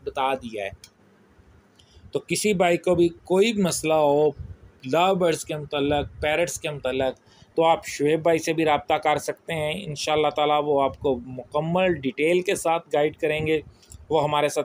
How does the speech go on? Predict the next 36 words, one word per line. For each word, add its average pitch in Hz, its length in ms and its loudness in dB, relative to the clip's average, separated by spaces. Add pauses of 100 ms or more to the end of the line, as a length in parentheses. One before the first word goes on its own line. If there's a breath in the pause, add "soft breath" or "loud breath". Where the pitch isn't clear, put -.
पहले 160 200 2
भी 160 120 -6
बहुत 139 280 -4
कोऑपरेट 156 440 0
कर 151 220 0
रहे 156 120 -2
हैं, 156 200 -4 (400 loud breath)
आप 135 160 2
दोस्तों 147 360 -2
को 151 100 -2
अपने 143 260 -4
साथ 143 360 0
लेकर 156 320 -2
चल 147 200 0
रहे 147 180 -4
हैं 147 160 -6
कि 151 160 -2 (120)
जैसे 135 320 -2
उनको 165 300 -2
breed 151 260 0
हासिल 139 360 0
हो 147 180 0 (360 soft breath)
उसी 180 240 0
तरीके 156 360 -2
से 165 160 0 (200)
आपको 135 340 0
भी 147 140 0
breed 131 320 -2
हासिल 113 420 -2
हो, 104 300 -2 (400 soft breath)
उसी 165 220 -2
तरह 175 140 0
आपका 160 520 2
भी 151 140 0
फ़ायदा 120 380 2
हो। 104 400 0